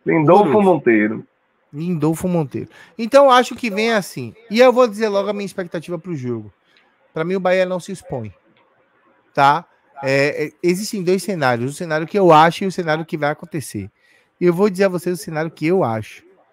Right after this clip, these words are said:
Speaker 2: Eu acho que o Bahia não se expõe. Eu acho que o Bahia vai esperar o Vitória vir na boa pra poder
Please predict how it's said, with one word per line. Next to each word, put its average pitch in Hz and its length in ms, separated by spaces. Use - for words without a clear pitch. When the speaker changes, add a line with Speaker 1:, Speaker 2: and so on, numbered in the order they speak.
Speaker 2:
Eu 143 180
acho 160 240
que 175 60
o 160 40
Bahia 151 200
não 147 160
se - 100
expõe. 101 360
Eu 123 120
acho 131 180
que - 80
o 143 40
Bahia 135 260
vai 131 240
esperar 135 380
o - 20
Vitória 151 320
vir 139 120
na 135 140
boa 156 460
pra 160 180
poder 165 1120